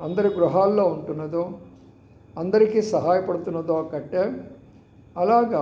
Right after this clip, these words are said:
ప్రభువైన యేసుక్రీస్తు వారు కూడా అందరికీ అందుబాటులో ఉండేదాని కొరకై ఆయన సామాన్యమైన రూపం అయినటువంటి యొక్క సిలువ యొక్క మరణాన్ని ఆయన అంగీకరించిన వాడిగా కనబడుతున్నాడు. అందుకనే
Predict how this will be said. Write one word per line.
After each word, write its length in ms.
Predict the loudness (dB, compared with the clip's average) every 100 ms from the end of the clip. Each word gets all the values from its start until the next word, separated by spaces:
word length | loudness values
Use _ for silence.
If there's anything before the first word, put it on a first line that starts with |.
| -2
ప్రభువైన 340 | -2 0 2 2
యేసుక్రీస్తు 600 | 0 -2 -4 -6 -6 -4
వారు 220 | -2 -4 -6
కూడా 180 | -4 -4 -4 -12 -18 -20 -20 -20 -20 -10
అందరికీ 520 | -2 2 2 2 0 -2 -2
అందుబాటులో 520 | -2 2 2 2 0
ఉండేదాని 460 | -2 -2 -4 -4 -6
కొరకై 460 | -6 -6 -6 -6 -6 -10 -16 -20 -20 -20 -10 -6
ఆయన 220 | -6 -6
సామాన్యమైన 680 | -2 2 2 0 0 -2 0
రూపం 420 | 0 0 -2 -2 -4 -6 -4
అయినటువంటి 580 | -4 -4 -4 -8 -4 -6
యొక్క 200 | -6 -8
సిలువ 380 | -2 2 4 4
యొక్క 240 | 2 -2
మరణాన్ని 580 | -6 -6 -8 -6 -6 -6 -8 -12 -20 -20 -20 -10
ఆయన 240 | -6 -4 -6 -8 -6
అంగీకరించిన 600 | -2 0 0 -4 -6 -8
వాడిగా 400 | -6 -6 -4 -6
కనబడుతున్నాడు. 840 | -6 -4 -4 -4 -8 -6 -6 -8 -14 -20 -20 -20 -20 -12 -6
అందుకనే 400 | -4 -2 0